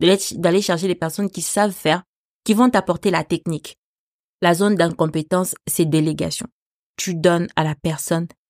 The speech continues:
qui sait faire pour toi. Ça, ce sont les genres de contenus que je te propose et que je vais te proposer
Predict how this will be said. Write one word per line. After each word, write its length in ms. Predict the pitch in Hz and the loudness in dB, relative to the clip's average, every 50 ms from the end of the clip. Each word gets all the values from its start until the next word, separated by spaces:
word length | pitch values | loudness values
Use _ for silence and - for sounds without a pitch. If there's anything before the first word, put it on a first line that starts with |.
| _ _ _ - | _ _ _ -4
qui 120 | - 190 | -2 -2
sait 180 | - - - 160 | 0 0 -2 -4
faire 240 | - - 156 151 | -4 -6 -8 -10
pour 200 | - - - - | -10 -16 -20 -20
toi. 180 | - - - - _ _ _ _ _ _ _ _ _ _ _ _ - | -16 -16 -16 -16 _ _ _ _ _ _ _ _ _ _ _ _ -4
Ça, 140 | - 247 262 | 0 0 2
ce 100 | 254 - | 2 0
sont 160 | 196 - 190 | 0 2 4
les 120 | 190 190 175 | 4 4 4
genres 180 | 175 190 190 | 2 2 2
de 80 | 175 165 | 2 0
contenus 520 | - - 170 160 - 160 160 170 185 190 185 | 0 0 -2 -2 -2 -2 0 0 0 -2 0
que 140 | - 165 156 | -2 -2 -2
je 140 | 151 156 160 | -2 -4 -6
te 200 | - - - 160 | -6 -2 -2 -2
propose 580 | 151 - - - 170 160 - - 190 185 175 | -2 -2 -2 -2 -2 -2 2 2 2 2 2
et 80 | 165 156 | 0 -4
que 140 | - - 151 | -2 -2 -2
je 120 | 147 151 | -2 0
vais 100 | 165 165 | -2 0
te 100 | - 170 | 0 0
proposer 680 | 160 - - 165 156 - 160 156 156 165 175 170 165 - | -2 -2 -4 -6 -2 0 0 0 2 2 0 0 0 -2